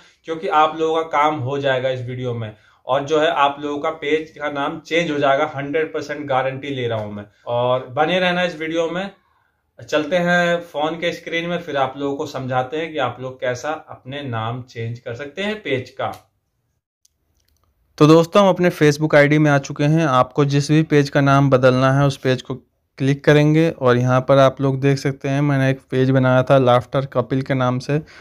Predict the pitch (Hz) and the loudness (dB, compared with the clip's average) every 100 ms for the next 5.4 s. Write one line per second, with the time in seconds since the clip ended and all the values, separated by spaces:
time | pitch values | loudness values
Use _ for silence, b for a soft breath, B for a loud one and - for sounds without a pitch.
0 | B B - 135 139 139 151 139 139 147 | B B 0 4 4 4 2 4 4 4
1 | 143 143 139 139 135 131 123 131 135 135 | 2 0 0 0 2 4 4 0 0 0
2 | 123 127 117 117 113 107 - 123 139 147 | 0 0 2 2 0 -2 2 2 4 2
3 | 151 143 131 131 151 156 147 135 139 143 | 0 2 0 2 2 4 4 2 2 2
4 | 147 143 143 139 139 139 139 139 131 120 | 2 2 2 0 2 2 2 2 2 2
5 | 135 131 131 | 0 0 0